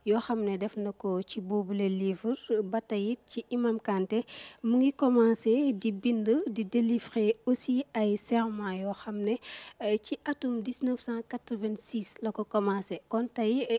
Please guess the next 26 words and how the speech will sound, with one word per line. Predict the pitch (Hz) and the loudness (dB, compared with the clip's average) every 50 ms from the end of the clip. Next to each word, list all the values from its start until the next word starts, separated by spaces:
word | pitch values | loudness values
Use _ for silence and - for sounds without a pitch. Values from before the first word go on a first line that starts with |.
| - - | 0 0
Imam | 247 247 247 240 233 214 | 0 0 2 0 -2 -2
Kanté | - 208 208 202 - - 196 208 | -2 -4 -4 -2 -4 -4 -4 -4
dafay | 208 - - 240 220 208 | -6 -4 -2 0 0 0
baax | 180 - 208 214 247 - - - - - - - - | 0 0 0 0 -2 -4 -6 -12 -14 -14 -14 -12 -6
buñ | - 208 254 285 | 0 2 4 4
koy | - 294 262 240 | 4 4 2 2
dalal | 214 214 202 196 190 185 | 2 0 0 0 0 0
rek | 196 202 190 | -2 -2 -2
ñu | 220 214 208 | -2 -2 -4
dellu | 196 190 226 233 233 233 226 226 240 269 - - | -2 -2 -2 -2 -2 -2 -2 -2 -4 -4 -4 -4
en | 220 208 208 202 | -4 -2 -2 -2
arrière | 202 202 196 185 190 180 180 196 220 240 214 | 0 -2 -2 -2 -2 -2 -2 -2 -4 -4 -2
wax | 208 233 233 - - 214 | -2 -2 -2 -2 -2 -2
li | 190 202 214 | -2 -2 -2
nga | 202 208 208 | -2 -4 -6
xam | - - 220 202 202 196 | -6 -6 -6 -4 -4 -4
ne | 190 196 - - - - - - - - | -4 -6 -8 -10 -14 -14 -14 -14 -8 -4
mooy, | 208 214 220 214 208 196 190 190 202 - | 0 0 2 4 4 4 2 2 0 0
euh, | 214 196 190 185 - - | 0 0 0 -2 -6 -6
buñ, | - 226 220 220 196 | -6 -4 -4 -4 -6
buñ | 208 214 220 220 220 | -6 -6 -6 -4 -2
ko | - 226 202 | 0 0 2
jàppee | 180 208 196 190 - - 190 185 185 | 2 2 2 2 2 2 2 2 2
sa | - - 220 208 202 | 2 2 2 2 2
cursus, | 202 - - 240 233 - - - 247 247 - - | 0 -2 0 0 0 0 0 -2 -2 -2 0 2
waaye | 240 226 208 208 214 | 2 4 4 4 2